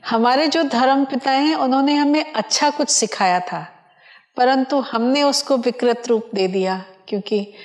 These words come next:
मनुष्य ज्यों ज्यों तमो प्रधान बनता गया, त्यों त्यों बातों को तमो प्रधान बनाता गया। लेकिन अभी समय है कि हम धर्म को पहचाने, सत्यता को पहचाने।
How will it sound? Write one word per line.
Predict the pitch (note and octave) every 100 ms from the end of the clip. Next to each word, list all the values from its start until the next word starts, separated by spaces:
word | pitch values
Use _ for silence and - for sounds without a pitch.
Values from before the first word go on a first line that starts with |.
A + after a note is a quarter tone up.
| - _
मनुष्य | G#3+ G#3+ A3 - A3
ज्यों | G#3 A3 G#3+
ज्यों | A3+ A3
तमो | G#3+ G3+ G#3+
प्रधान | A3 G#3+ G#3+ A3+ G#3+
बनता | G#3+ G3+ G3+ A3
गया, | A3 C4 B3+
त्यों | - G3 G3
त्यों | F#3 G3 F#3
बातों | F3 E3+ - F#3+
को | -
तमो | F#3+ F#3 F#3+
प्रधान | F#3+ G3+ F#3 G3 F#3+
बनाता | F#3 F#3 F#3 -
गया। | - - G#3+ G#3+ _ _ _ - _ _ -
लेकिन | G#3+ G#3+ A3
अभी | - G#3+ A#3 A3+
समय | - G3+ G#3
है | F#3+ G3+ A#3+ - _ _ _ _ _
कि | -
हम | G3+ G#3 G#3 A3+ - _ _ _ _ _ _ _ -
धर्म | G3 A#3 B3 C4+
को | C4+ C4
पहचाने, | A#3 F#3 F3+ - E3+ E3 E3+ E3+ - _ _ _ _
सत्यता | - - A3+ - B3 A#3 A3
को | -
पहचाने। | G#3+ F#3+ F3 - E3+ E3+